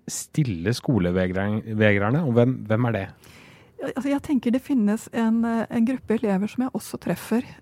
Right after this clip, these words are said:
Speaker 2: som, eh, går på skolen, sitter av tiden der, men det er nettopp det de gjør.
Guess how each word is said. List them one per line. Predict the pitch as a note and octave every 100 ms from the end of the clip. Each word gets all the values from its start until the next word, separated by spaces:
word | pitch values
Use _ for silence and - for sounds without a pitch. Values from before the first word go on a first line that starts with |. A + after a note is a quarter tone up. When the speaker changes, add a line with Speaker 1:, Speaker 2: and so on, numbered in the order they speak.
| - D4+
Speaker 2:
som, | - A3 A3 A3 A3
eh, | A3 A3 A3+ - _ _ _ _ _ _ _ _ _ - _ -
går | F#3+ G3 B3
på | -
skolen, | - A#3+ B3 G#4+ - - _ _ -
sitter | - G#3 - - C4+
av | B3+
tiden | - G#3+ G#3 G#3+
der, | B3 D#4 - _
men | G#3 G#3
det |
er | G#3
nettopp | F#3 - - -
det | D#3+
de | E3+ E3+
gjør. | D#3+